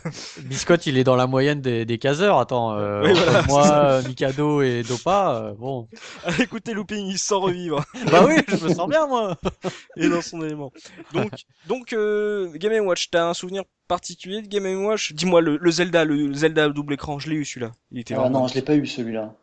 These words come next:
Speaker 1: Ah, et je sais même pas ce que j'en ai foutu.
Speaker 2: Le Donkey Kong peut-être en double écran ?
Speaker 3: Euh, non, non plus.
Speaker 2: Non.
Speaker 3: Bah non, moi c'était écran simple, c'était, euh...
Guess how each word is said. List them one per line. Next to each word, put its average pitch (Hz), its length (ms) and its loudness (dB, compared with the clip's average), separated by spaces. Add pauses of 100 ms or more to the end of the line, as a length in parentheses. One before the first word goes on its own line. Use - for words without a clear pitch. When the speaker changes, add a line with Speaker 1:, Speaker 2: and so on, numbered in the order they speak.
(140)
Speaker 1:
Ah, 117 180 -4 (120)
et 123 60 -6
je 123 100 -6
sais - 120 -6
même 139 120 -2
pas 147 80 -8
ce - 80 -12
que 147 80 -8
j'en 123 100 -6
ai 113 60 -8
foutu. - 280 -16 (260)
Speaker 2:
Le 117 100 -8
Donkey 131 280 -6
Kong 185 300 -8
peut-être 165 320 -4
en 139 80 -4
double 131 200 -6
écran ? 135 280 0
Speaker 3:
Euh, 127 600 0
non, 139 220 0
non 160 180 2
plus. 156 180 0
Speaker 2:
Non. 143 80 4
Speaker 3:
Bah 143 80 6
non, 160 140 6
moi 151 120 4
c'était 135 300 -6
écran 160 300 -4
simple, 175 420 -6
c'était, 151 580 -2
euh... 135 80 -2